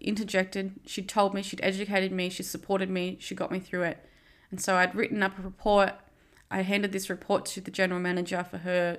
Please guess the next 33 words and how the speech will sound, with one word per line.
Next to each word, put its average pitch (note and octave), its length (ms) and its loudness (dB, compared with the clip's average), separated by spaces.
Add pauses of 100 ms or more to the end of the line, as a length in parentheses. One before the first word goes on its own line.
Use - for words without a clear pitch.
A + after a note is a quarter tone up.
to - 180 -4
action. E3+ 500 0 (580)
And G3+ 160 2
when G#3 120 2
you C#4+ 120 10
hand C#4+ 180 8
a C4+ 60 4
report A#3+ 420 2
to G#3 400 2 (400)
a G3 60 2
general G3+ 280 0
manager, G3 360 2
high G3 240 4
management, F#3 560 0 (720)
they A#3 100 2
have G#3 380 4
to G3 100 -4
do F#3 140 -4
something F3 360 -4
about E3+ 300 0
it. - 100 -6 (1000)
It G3 140 2
is G3+ 240 0
in A3 280 -2
their F#3+ 520 4
power G3+ 320 6
of G3 180 0
control G3 720 0 (320)
and F#3 180 0
their F#3 120 2
duty A3 320 2
of G3 180 -2
care G3+ 480 2